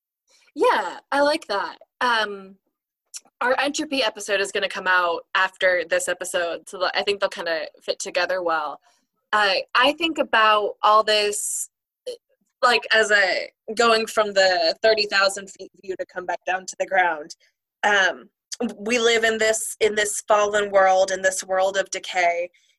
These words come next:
And so we need this world that's subject to entropy, right? That it's gonna fall apart unless something actively puts in energy to hold it together. And so I think about, um, the Spirit when we ourselves,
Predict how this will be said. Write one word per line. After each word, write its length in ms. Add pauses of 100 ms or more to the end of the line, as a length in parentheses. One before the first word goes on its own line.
And 160
so 420
we 300
need 580
this 160
world 200
that's 180
subject 400 (140)
to 200
entropy, 540
right? 220
That 100
it's 160
gonna 240
fall 220
apart 380 (140)
unless 280
something 360 (100)
actively 840
puts 220
in 160
energy 340
to 100
hold 260
it 80
together. 580 (520)
And 240
so 240
I 240
think 220
about, 540 (160)
um, 320 (320)
the 140
Spirit 800
when 320
we 460 (480)
ourselves, 1040